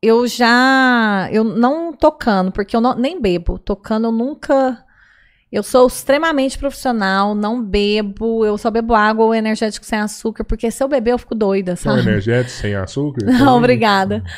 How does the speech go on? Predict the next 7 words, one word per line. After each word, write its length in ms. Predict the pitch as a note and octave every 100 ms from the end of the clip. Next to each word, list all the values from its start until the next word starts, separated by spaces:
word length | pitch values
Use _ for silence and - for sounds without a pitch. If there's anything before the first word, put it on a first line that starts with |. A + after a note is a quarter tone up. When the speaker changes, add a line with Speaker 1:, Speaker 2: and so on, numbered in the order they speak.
| - -
Speaker 1:
Senão 200 | A3 G#3+
não 140 | A#3+
durmo. 320 | G#3+ F3+ F3 - - - _ -
É, 400 | G#3 G#3 G#3 G3
mas 280 | A3 A3 A3
eu 160 | A#3+ B3+
só, 380 | - B3 A#3+